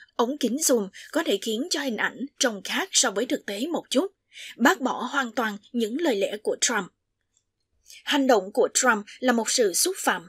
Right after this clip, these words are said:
đối với trí tuệ của công chúng và là bằng chứng rõ ràng về tâm lý hoài nghi và sự bất an của ông. Khi không còn khả năng thuyết phục cử tri bằng những chính sách rõ ràng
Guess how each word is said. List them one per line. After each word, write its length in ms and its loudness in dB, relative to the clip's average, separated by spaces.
đối 140 4
với 340 2
trí 280 -2
tuệ 180 2
của 180 -2
công 240 -4
chúng 240 0
và 140 4
là 140 4
bằng 220 -2
chứng 260 -2
rõ 260 -2
ràng 240 2
về 160 6
tâm 200 0
lý 260 -2
hoài 240 -4
nghi 280 -4
và 120 0
sự 200 2
bất 240 2
an 260 -4
của 140 -2
ông. 240 2
Khi 100 2
không 260 0
còn 200 -2
khả 120 -6
năng 360 -2
thuyết 220 0
phục 240 0
cử 200 -2
tri 260 0
bằng 280 0
những 160 -4
chính 160 -4
sách 240 2
rõ 260 -2
ràng 280 -2